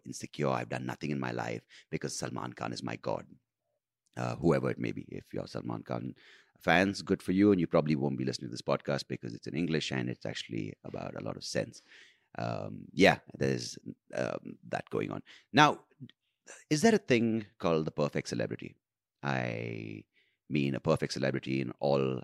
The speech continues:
aspects of life. A person, say, for instance, who can act well or sing well, uh, or, or, or play a sport well. They are good, uh, moral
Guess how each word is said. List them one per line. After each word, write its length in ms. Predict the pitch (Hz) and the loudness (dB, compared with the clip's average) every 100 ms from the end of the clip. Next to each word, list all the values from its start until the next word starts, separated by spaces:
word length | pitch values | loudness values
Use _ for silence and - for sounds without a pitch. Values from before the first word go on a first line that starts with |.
| - | -8
aspects 400 | 67 - 67 - | -6 -6 -6 -8
of 120 | 58 | -6
life. 280 | 55 - - _ - | -6 -6 -12 _ -16
A 80 | - | -8
person, 420 | - 62 - 57 - - - | -6 -6 -8 -10 -14 -20 -6
say, 120 | 69 | -4
for 100 | 60 | -2
instance, 260 | 58 64 | -4 -6
who 60 | - | -8
can 120 | 64 | -2
act 260 | 71 90 - | 0 0 2
well 180 | 82 71 | 2 2
or 100 | 52 | -2
sing 280 | - 87 76 | -2 0 2
well, 340 | 71 67 64 - _ _ - | 2 2 -2 -8 _ _ -8
uh, 200 | 65 62 | -4 -4
or, 160 | 55 | -4
or, 260 | 58 - 55 - | -6 -8 -10 -8
or 100 | - | -8
play 200 | - 65 | -2 -2
a 60 | |
sport 360 | - - 90 - | 0 6 6 6
well. 280 | 76 71 69 - - | 4 4 0 -8 -20
They 220 | 65 76 67 | -4 -2 0
are 400 | 50 65 65 62 - | 0 -2 -2 -4 -4
good, 400 | - 92 67 131 - | 2 4 2 -8 -12
uh, 380 | - 67 60 57 57 | -6 -4 -2 -6 -6
moral 760 | 76 82 85 87 90 80 76 | -2 2 4 6 4 2 -2